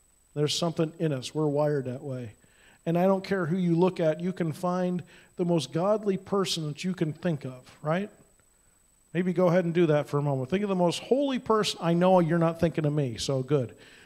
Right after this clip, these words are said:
But think of the most holy person you can think of, right? That person, I can guarantee you, came pre-wired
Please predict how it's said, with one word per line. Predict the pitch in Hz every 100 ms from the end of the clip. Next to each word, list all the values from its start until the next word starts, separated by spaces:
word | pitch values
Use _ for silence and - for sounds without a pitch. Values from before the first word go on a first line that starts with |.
| _ -
But | 175 - - _ -
think | 247 262
of | 254
the | 214
most | 190 180 -
holy | 247 302 285
person | - 233 - 165
you | 202
can | 175 151
think | - 151 131
of, | 120 117 -
right? | 156 202 - _ _ _ _ _ _ _ _ 135
That | 123 180 226 -
person, | 220 202 - 139
I | 131 151
can | 143
guarantee | 131 143 156 147 135 - 190
you, | 131 107 - - _ _ _ _ _ _ -
came | 151 135 120
pre-wired | - 160 190 170 143 123 104 98